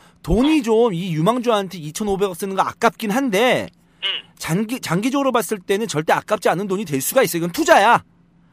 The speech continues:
Speaker 1: 이렇게
Speaker 2: 그렇지.
Speaker 1: 생각할 수도 있죠. 왜냐하면 그 돈을, 생돈을 날리는 게 아니고 그냥 판돈 다시 재투자한 거니까.
Speaker 2: 그렇지. 그리고 음바페라면 충분히 많은 팬들을 설득할 만한 지금 완전 핫샷, 하-, 핫한 스타 중에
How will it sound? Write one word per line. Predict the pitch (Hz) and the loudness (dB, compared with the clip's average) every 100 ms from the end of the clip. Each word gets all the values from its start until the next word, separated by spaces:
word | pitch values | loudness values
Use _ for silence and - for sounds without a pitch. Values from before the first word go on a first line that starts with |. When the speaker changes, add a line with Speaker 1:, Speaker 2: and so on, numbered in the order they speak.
| _ _ | _ _
Speaker 1:
이렇게 | 269 330 - | 0 0 0
Speaker 2:
그렇지. | 311 277 | 0 0
Speaker 1:
생각할 | 294 285 | 2 2
수도 | 285 233 | 0 -4
있죠. | - 170 | -4 -2
왜냐하면 | 311 330 302 330 - | 2 2 2 -2 -6
그 | 220 | -2
돈을, | 277 285 330 - _ | 0 0 -2 -4 _
생돈을 | - 320 330 339 339 | -8 -4 0 2 4
날리는 | 185 196 247 | 2 2 0
게 | 262 | 2
아니고 | 180 190 254 196 - | 2 0 -4 -6 -4
그냥 | 285 262 - - | -2 -2 -6 -4
판돈 | - 339 359 311 151 _ | -2 4 6 4 0 _
다시 | - 208 240 | -6 -4 -4
재투자한 | - 175 175 269 285 | -2 -2 2 4 6
거니까. | 220 160 - 110 113 180 101 - - | 4 -2 -4 -4 0 0 0 -8 -8
Speaker 2:
그렇지. | 294 294 220 208 | -6 -4 -4 -4
그리고 | - - 269 277 214 | -6 -8 -8 -10 -8
음바페라면 | 285 - 277 254 247 262 262 240 | -10 -8 -6 -6 -6 -6 -6 -4
충분히 | 339 339 311 311 294 254 | -6 -6 -4 -2 -2 -4
많은 | - 247 262 | -6 -8 -10
팬들을 | 277 240 240 254 262 | -12 -8 -6 -6 -8
설득할 | 330 339 - 277 | -12 -12 -12 -8
만한 | 247 233 240 - | -8 -6 -8 -10
지금 | 202 214 - - _ | -10 -12 -16 -20 _
완전 | - 277 349 | -10 -10 -8
핫샷, | - - 370 762 - | -6 -4 -4 -6 -8
하-, | - - - - - - | -8 -8 -10 -6 -6 -4
핫한 | - 359 | -8 -8
스타 | - | -8
중에 | 427 | -6